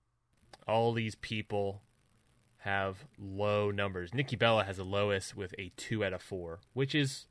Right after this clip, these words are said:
half. But, uh, yes, it is, it is quite low. It is quite low. Uh, so, wh-, what are, what are some takeaways from here? Um, obviously, our women's roster,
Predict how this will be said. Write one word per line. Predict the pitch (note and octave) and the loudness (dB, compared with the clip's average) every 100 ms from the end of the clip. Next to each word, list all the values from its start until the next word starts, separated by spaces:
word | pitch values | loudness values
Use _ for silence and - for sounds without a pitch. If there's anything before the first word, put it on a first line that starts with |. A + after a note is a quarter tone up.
| _ _ _ _ _ _ _ _ _ _ _ | _ _ _ _ _ _ _ _ _ _ _
half. | - C#3 D#3 C#3 D3 - - - D3+ - _ _ _ _ _ - - - - - _ A#2 | 0 10 10 10 4 -6 -18 -18 -18 -18 _ _ _ _ _ -20 -20 -20 -20 -20 _ -8
But, | A2+ A2 | -2 0
uh, | A2 G#2 G2+ G2+ G2+ _ _ - _ _ _ _ _ _ _ _ | 4 4 4 -2 -8 _ _ -20 _ _ _ _ _ _ _ _
yes, | G2 G2 G2+ F#2+ | -2 -2 -2 -8
it | F2+ | -6
is, | F#2 - - | -6 -8 -10
it | G#2 | -8
is | F#2 | -8
quite | - - G#2+ G#2 - - | -14 -4 -2 -2 -10 -12
low. | F#2+ F#2 F2+ E2 D#2+ - _ _ _ _ _ | -8 -4 -4 -4 -12 -16 _ _ _ _ _
It | G2+ | -12
is | F#2 | -10
quite | - - F#2 F#2 | -12 -10 -8 -8
low. | E2+ D#2+ - _ _ _ _ _ _ - - | -12 -12 -16 _ _ _ _ _ _ -18 -4
Uh, | A#2+ | -4
so, | A#2 C3+ C3 B2+ - - | 0 4 4 4 -2 -8
wh-, | B2 - | -6 -2
what | D3+ E3+ | 6 8
are, | E3 D#3 | 8 8
what | E3+ | 8
are | F#3 E3 | 8 6
some | - C#3 | 2 4
takeaways | C#3+ C3+ C3 B2+ | 4 4 4 2
from | A#2+ A#2+ | 2 0
here? | A#2+ A#2 A2+ - - - - _ _ | 6 6 6 -4 -20 -20 -20 _ _
Um, | A#2 A#2 A2+ A2+ - | 2 4 6 4 4
obviously, | B2 C#3+ C#3 C#3+ D3 | 6 8 4 4 4
our | C3+ A#2+ | 6 6
women's | A2+ B2 B2 A2 | 4 2 2 2
roster, | A2+ G#2+ - A#2 G#2+ A2+ | 4 4 2 0 2 2